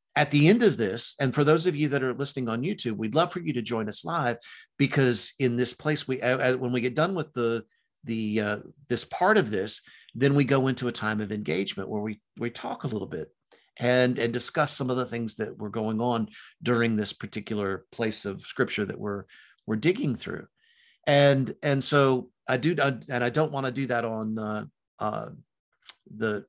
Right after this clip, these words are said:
the video, because it's a private time for those that are here today and the days that we do this. But it's a cultivating time. That's my point. It's a cultivating time.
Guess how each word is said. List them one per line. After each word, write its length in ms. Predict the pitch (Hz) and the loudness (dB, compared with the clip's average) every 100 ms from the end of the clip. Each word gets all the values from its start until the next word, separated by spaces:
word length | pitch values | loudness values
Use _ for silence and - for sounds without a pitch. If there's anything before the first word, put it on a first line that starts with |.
| _ | _
the 80 | 104 | -8
video, 480 | 98 208 220 107 113 | 0 2 4 2 0
because 320 | 127 120 110 | -2 -4 -6
it's 140 | - - | -4 -6
a 40 | |
private 380 | - 165 156 - | -2 -2 -2 -4
time 260 | - 135 - _ - - _ _ | -12 -14 -18 _ -20 -20 _ _
for 260 | 117 110 110 | 0 2 4
those 320 | 120 117 101 | 4 4 2
that 140 | 113 | -2
are 100 | 107 | -2
here 300 | 101 113 101 | -4 -6 -6
today 440 | 95 101 120 110 90 _ _ _ _ _ _ _ _ _ _ _ _ _ - | -6 -6 -4 -4 -6 _ _ _ _ _ _ _ _ _ _ _ _ _ -6
and 140 | 123 | -2
the 40 | 117 | -2
days 280 | 120 113 - | 0 -2 -2
that 100 | 110 | -10
we 100 | 107 | -8
do 200 | 127 117 | -6 -6
this. 260 | 90 - - - - - _ 160 | -6 -12 -18 -20 -20 -20 _ 2
But 120 | 160 | 6
it's 220 | 165 - | 4 4
a 140 | 165 - _ | 2 0 _
cultivating 920 | - - 220 220 - 113 113 90 80 82 | -8 0 0 2 0 0 0 -4 -6 -10
time. 400 | - 80 76 - _ _ _ _ _ _ | -12 -12 -14 -18 _ _ _ _ _ _
That's 220 | 123 151 - | -6 -4 -2
my 140 | 151 | -2
point. 380 | - 147 101 - _ _ _ - | -2 -6 -6 -8 _ _ _ -4
It's 160 | 139 151 | 0 0
a 80 | |
cultivating 840 | 147 - 185 190 143 107 90 78 78 | -2 -2 0 0 -2 -4 -8 -10 -12
time. 280 | - 57 | -14 -16